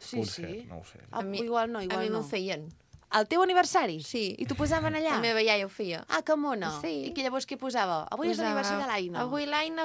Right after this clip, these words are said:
Speaker 3: fa tants anys, si
Speaker 1: Oh.
Speaker 3: la veieu, feliciteu-la». I una foto.
Speaker 1: I una foto teva?
Speaker 3: Clar,
Speaker 1: Ui.
Speaker 3: perquè si no, no et poden
Speaker 1: Clar, no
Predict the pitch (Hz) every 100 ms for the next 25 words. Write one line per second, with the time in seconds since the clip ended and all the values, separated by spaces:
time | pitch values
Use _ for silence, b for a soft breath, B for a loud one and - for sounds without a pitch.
0 | 311 320 320 320 - 277 262 240 202 190
1 | 269 214 220 226 254 294 294 277 262 254
2 | 226 226 190 175 156 175 196 185 - -
3 | b b b b b _ - 214 294 -
4 | 262 277 226 180 127 - _ _ - 190
5 | 165 220 247 220 202 175 180 196 240 240
6 | 226 190